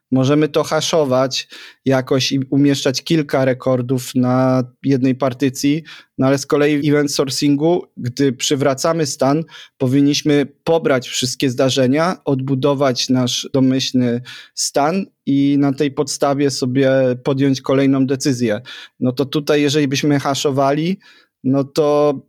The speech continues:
musielibyśmy pobierać wszystkie inne rekordy. No i tak można by iść w nieskończoność. Ja takich dyskusji z jakimiś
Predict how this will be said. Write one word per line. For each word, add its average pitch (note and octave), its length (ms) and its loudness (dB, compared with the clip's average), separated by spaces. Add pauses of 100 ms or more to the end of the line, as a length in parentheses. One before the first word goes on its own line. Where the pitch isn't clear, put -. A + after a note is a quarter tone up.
musielibyśmy C#3+ 580 0
pobierać D3 440 0
wszystkie D#3+ 340 -2
inne C#3+ 220 2
rekordy. A2 580 -4
No A2+ 100 -2
i C3 100 -2
tak D3 320 -4 (340)
można D3+ 300 0
by D#3 160 0
iść D#3 120 -4
w - 20 -4
nieskończoność. D#3+ 800 0
Ja C#3+ 100 0
takich C#3+ 280 -2
dyskusji C#3+ 480 -2
z - 240 -10
jakimiś C3+ 640 -2